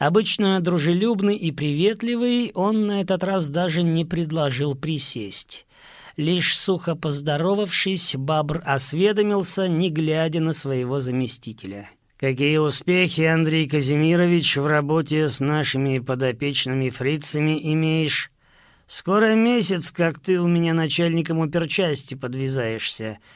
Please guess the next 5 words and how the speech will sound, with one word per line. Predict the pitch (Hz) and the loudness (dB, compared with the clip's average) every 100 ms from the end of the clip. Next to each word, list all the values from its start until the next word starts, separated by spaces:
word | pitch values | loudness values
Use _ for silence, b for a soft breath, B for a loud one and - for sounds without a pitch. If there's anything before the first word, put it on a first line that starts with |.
| B B B | B B B
Так | 135 135 | 0 0
чем | - 175 180 | 0 2 2
же | 156 160 | 2 2
похвастать | 135 143 135 143 165 170 - 170 143 | 2 -2 0 0 0 0 -2 -6 -4
можешь?» | 147 151 165 165 156 160 - - | 0 2 2 2 2 0 -2 -6